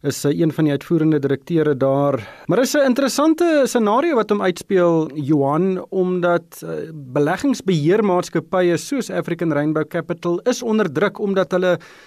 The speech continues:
nie heeltemal die waarde van hulle onderliggende besighede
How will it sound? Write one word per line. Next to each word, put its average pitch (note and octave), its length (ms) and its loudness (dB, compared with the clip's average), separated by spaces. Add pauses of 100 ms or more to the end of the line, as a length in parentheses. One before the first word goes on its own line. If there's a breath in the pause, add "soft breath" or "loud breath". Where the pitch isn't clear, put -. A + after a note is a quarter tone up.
(180 loud breath)
nie C4 100 0
heeltemal G#3 380 2
die F#3+ 100 2
waarde F3 460 2
van F#3 180 -2
hulle F3 180 2
onderliggende E3+ 560 -2
besighede D#3+ 760 -4